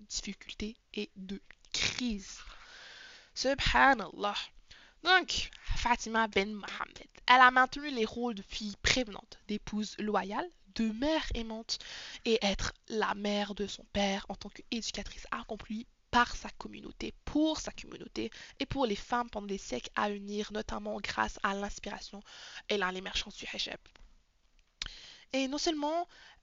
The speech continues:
euh, sa naissance noble a entraîn-, a entraîné son statut et son élévation renommée, mais la plus grande partie de son caractère,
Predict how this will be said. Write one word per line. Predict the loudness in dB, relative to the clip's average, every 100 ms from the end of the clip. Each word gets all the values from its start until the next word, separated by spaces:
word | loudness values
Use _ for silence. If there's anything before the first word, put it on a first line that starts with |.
| 2
euh, | 4 4 0
sa | -2 0 0
naissance | 0 -4 -6 -4
noble | 0 0 0 -4
a | -4 -2
entraîn-, | -4 -4 -6 2
a | 2
entraîné | 2 0 -4 -4
son | -6 -8
statut | -6 -6 -6 -4 -2
et | -2
son | -2 -6
élévation | -8 -8 -10 -10 -10 -10 -12 -8
renommée, | -8 -6 -10 -12 -18 -18 -20 -20 -16
mais | -4 -2 -2 -4 -4
la | -2 -2
plus | -4 -10
grande | -10 -10
partie | -6 -6 -4 -6
de | -6
son | -8 -8
caractère, | -4 -2 -2 -4 -4 -4 -8